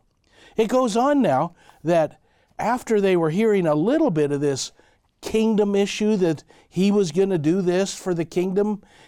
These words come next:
he, they, they were on a, a, a little walk further, and some of the disciples were hanging back and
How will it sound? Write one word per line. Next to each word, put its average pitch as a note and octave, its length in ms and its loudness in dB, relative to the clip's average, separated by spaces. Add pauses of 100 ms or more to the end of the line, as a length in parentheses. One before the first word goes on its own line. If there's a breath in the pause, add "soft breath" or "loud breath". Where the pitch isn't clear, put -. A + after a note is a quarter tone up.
(120)
he, F3+ 220 -6
they, G3+ 400 -2
they G3+ 220 0
were F#3 180 0
on A#3 200 0
a, D3+ 220 -2 (360)
a, A#2 280 -6 (100)
a C3 120 -4
little F#3 260 2
walk A3 440 0
further, G#3+ 540 -2 (500 soft breath)
and E3+ 220 -2
some B3 240 0
of A#3 80 0
the F#3+ 80 0
disciples F3+ 720 -2
were D3 160 -2
hanging F3 400 -4
back E3+ 320 -2
and C3+ 240 -4